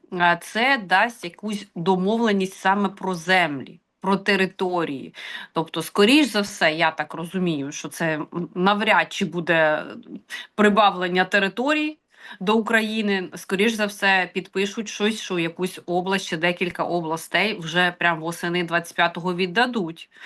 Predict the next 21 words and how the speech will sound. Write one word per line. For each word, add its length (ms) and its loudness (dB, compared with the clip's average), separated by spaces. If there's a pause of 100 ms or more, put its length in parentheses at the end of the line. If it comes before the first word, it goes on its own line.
(280)
щоб, 280 -4
можна 220 0
сказати, 340 0
ворог 380 2
там 300 -2
відстав, 640 0
а 80 -4
х-, 240 -16
хоча 280 0
б 120 -2
там 180 0
перестав 560 0
обстрілювати 800 -2
поряд 320 -2
з 80 -16
тими 220 -2
областями 640 -2
і 100 -6
перестав 520 0
просуватися 840 2
далі. 440 0